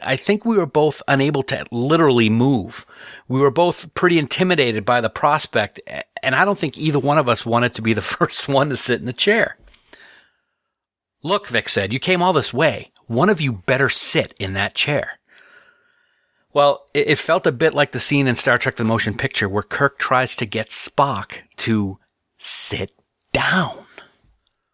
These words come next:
I looked at Vic and started shaking my head back and forth, going, "No, <laughs> no, no, no, no, you, you just can't sit in the chair."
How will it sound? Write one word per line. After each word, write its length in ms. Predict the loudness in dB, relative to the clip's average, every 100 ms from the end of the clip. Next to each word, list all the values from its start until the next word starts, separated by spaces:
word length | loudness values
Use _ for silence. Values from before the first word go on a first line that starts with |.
| _ _ _ _ _ _ -6
I 60 | 0
looked 180 | 0 0
at 100 | 0
Vic 200 | 0 0
and 120 | 0
started 340 | 2 4 4
shaking 340 | 2 0 0 0
my 160 | 2
head 240 | 2 2 2
back 220 | 0 0
and 100 | -2
forth, 360 | 0 0 0 0
going, 200 | -2 0
"No, 260 | 0 0
<laughs> 20 | 0
no, 560 | 0 0 0 2 2
no, 200 | 2 0
no, 300 | 2 0 0 -2 -10 -4
no, 180 | 0 0
you, 180 | 0 -6
you 180 | -2 -2
just 220 | 0 -2
can't 220 | -2 -2
sit 240 | 0 0
in 140 | 0 0
the 140 | -4
chair." 520 | -4 -2 -2 0 -2